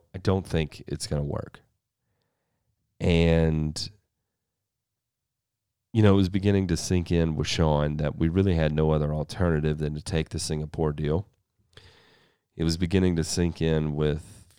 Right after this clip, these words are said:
uh, John. We had no alternative but the Singapore deal. And I think that meant two different things to two different people. You know, I think for Sean, it was a little dis-, disheartening. I think for John, it was exciting, at least because we were gonna, at le-, it, we were,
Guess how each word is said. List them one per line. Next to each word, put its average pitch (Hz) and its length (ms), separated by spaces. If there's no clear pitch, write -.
uh, 50 320
John. 90 540
We 90 140
had 82 180
no 82 280
alternative 80 640
but 78 280
the 80 100
Singapore 80 440
deal. 78 240
And 147 100
I 190 40
think 214 180
that 180 120
meant 127 260
two 143 120
different 110 280
things 85 240
to 95 80
two 85 160
different 73 260
people. 92 420
You 80 140
know, 87 180
I 117 60
think 82 180
for 82 100
Sean, 78 300
it 113 40
was 95 100
a 76 40
little 76 160
dis-, 76 320
disheartening. 85 580
I 76 60
think 78 240
for 80 80
John, 80 340
it 110 80
was - 220
exciting, 101 560
at - 140
least 110 320
because 90 360
we 95 140
were 95 100
gonna, 85 280
at 98 180
le-, 120 200
it, - 160
we 117 240
were, 117 100